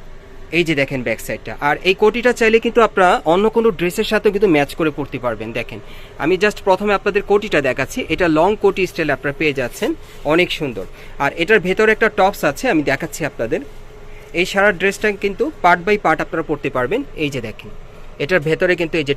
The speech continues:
টপসটা আছে, এই যে দেখেন, ফুল স্লিভ হাতার মধ্যে, খুব সুন্দর হাতার কফলিনে কাজ করা। এটা হচ্ছে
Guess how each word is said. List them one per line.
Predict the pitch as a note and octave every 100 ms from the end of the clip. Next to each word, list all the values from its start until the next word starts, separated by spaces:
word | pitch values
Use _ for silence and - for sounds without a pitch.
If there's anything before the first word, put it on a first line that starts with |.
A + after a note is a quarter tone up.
| C#3
টপসটা | A#2+ - C3+
আছে, | A#2+ A3 D4 - - - C#3+
এই | B2+
যে | A2+
দেখেন, | G#2+ A2 -
ফুল | E3+ E3
স্লিভ | F#3 D#3+ C#3
হাতার | C#3 C3+
মধ্যে, | A#2+ B2+ -
খুব | G3 -
সুন্দর | D3+ B2 B2+
হাতার | B2 C#3+
কফলিনে | C#3+ - D3 D3
কাজ | C3+ -
করা। | F#3+ A#3 D#3
এটা | D#3 F3+
হচ্ছে | G3+